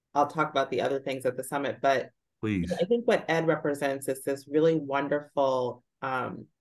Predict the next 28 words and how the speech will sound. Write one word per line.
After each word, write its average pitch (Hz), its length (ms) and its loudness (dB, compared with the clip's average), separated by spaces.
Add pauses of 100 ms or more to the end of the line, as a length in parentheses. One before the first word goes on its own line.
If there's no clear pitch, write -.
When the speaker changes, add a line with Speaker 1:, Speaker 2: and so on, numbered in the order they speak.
(340)
Speaker 1:
approach - 840 -2 (460)
to 165 100 2
thinking 160 440 -2
about - 320 0
innovation, 123 800 -6 (100)
because 151 360 -4
from 185 240 2
his, 180 360 0 (140)
his 175 400 -2
Speaker 2:
Yes. 156 80 2
Speaker 1:
position, 139 640 -6 (460)
he 220 220 -4
has 214 180 -2
kind 190 240 0
of 170 100 2
a, 156 280 2
a 160 120 2
view 160 420 2
of 135 140 -2
many 170 360 2
different 151 640 -2
things, 180 520 -4 (100)
and 156 200 -2
he 156 280 -6
uses 170 480 -2
that 139 260 0
to 135 120 -8
bring 139 380 -4